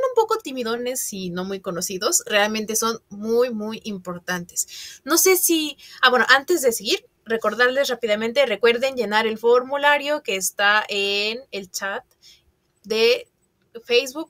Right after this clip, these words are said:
y también de YouTube. Acuérdense que es súper importante para que puedan tener sus constancias.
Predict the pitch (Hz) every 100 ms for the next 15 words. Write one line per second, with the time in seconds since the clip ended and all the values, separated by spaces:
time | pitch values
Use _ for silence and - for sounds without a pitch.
0 | - 247 277 277 233 214 220 226 226 208
1 | 185 _ - 202 233 247 240 247 330 403
2 | 359 339 311 302 320 302 247 226 214 226
3 | 226 208 214 - 247 277 - 262 - 220
4 | 165 - - -